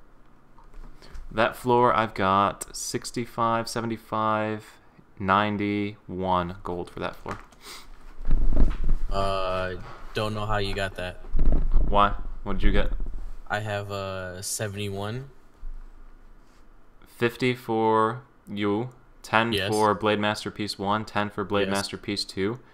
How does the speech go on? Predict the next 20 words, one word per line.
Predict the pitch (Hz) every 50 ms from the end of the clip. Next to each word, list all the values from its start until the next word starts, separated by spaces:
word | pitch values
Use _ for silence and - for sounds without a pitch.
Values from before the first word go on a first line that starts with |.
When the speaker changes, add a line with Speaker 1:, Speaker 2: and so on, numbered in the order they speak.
| - _ _ _
Speaker 1:
five | - - 98 95 101 104 -
for | - 104
Summoner | - - 101 98 98 98 95
Piece, | 95 - 101 107 117 - - - - - -
fifteen | - 104 - - - - 107 104 107 104
for | - 107 104 101
Elysians, | - 95 95 101 101 104 98 107 104 104 104 104 98 - -
and | 92 87 87 90 87 85
one | 98 98 98 98 98 98 - -
for, | - - - 90 90 90 87 90 90 98 - - - - - - - - - - - - - - - _ _ -
um, | - - - - - 50 50 - - - - - - - - - _ _ _ _ _ - - _ - - _ _ _ - - - - - - - - - -
Mask. | 95 90 85 87 - - - - - - - - - - - - - - - - - - _ _ _ - -
Speaker 2:
All | 95 95
right, | 92 -
I | - 101
didn't | 101 107 104 104 107
hear | 107 107 104
about | 98 98 98 95 92
a, | 90 90 - - 95
another | 92 92 92 92 87